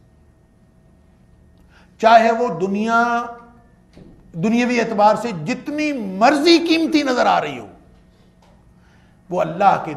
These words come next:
दीन के मुकाबले में उसकी कोई हैसियत नहीं। जितना मर्जी बड़ा फायदा हो, इसलिए कि पूरी दुनिया भी अगर मिल रही हो, तो नबी करीम सल्लल्लाहु अलैहि वसल्लम का वो फरमान तुम्हारे जहनों में है कि "लौ कानत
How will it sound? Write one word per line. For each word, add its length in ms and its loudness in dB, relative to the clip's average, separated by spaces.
दीन 320 -8
के 100 -12
मुकाबले 480 -8
में 100 -14
उसकी 220 -18
कोई 180 -14
हैसियत 380 -20
नहीं। 1200 -20
जितना 580 2
मर्जी 340 4
बड़ा 240 2
फायदा 360 -2
हो, 240 -8
इसलिए 400 -4
कि 100 -4
पूरी 500 0
दुनिया 360 2
भी 100 0
अगर 220 0
मिल 180 -4
रही 200 -4
हो, 160 -6
तो 60 -6
नबी 220 -8
करीम 240 -8
सल्लल्लाहु 540 -2
अलैहि 160 -8
वसल्लम 380 -12
का 80 -12
वो 120 -12
फरमान 400 -14
तुम्हारे 280 -16
जहनों 280 -16
में 140 -20
है 280 -8
कि 60 -8
"लौ 260 -2
कानत 460 -6